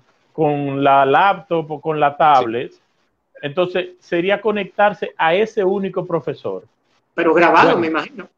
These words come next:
Speaker 2: eso
Speaker 1: Él
Speaker 2: pudiera
Speaker 1: puede
Speaker 2: ser.
Speaker 1: grabado, lo puede hacer en vivo, diario.
Speaker 2: Pu-,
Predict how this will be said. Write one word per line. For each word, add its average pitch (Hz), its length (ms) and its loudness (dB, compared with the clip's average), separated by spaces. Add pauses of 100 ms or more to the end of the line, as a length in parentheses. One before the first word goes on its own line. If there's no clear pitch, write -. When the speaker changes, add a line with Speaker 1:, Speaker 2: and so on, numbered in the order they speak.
(580)
Speaker 2:
eso 247 560 0
Speaker 1:
Él 202 120 4
Speaker 2:
pudiera 190 340 4
Speaker 1:
puede - 260 -10 (120)
Speaker 2:
ser. - 80 -4
Speaker 1:
grabado, 247 460 0 (280)
lo - 80 -20
puede 214 180 0
hacer 226 260 -2
en 190 200 -2
vivo, 190 400 -2
diario. 160 580 0
Speaker 2:
Pu-, 339 120 -6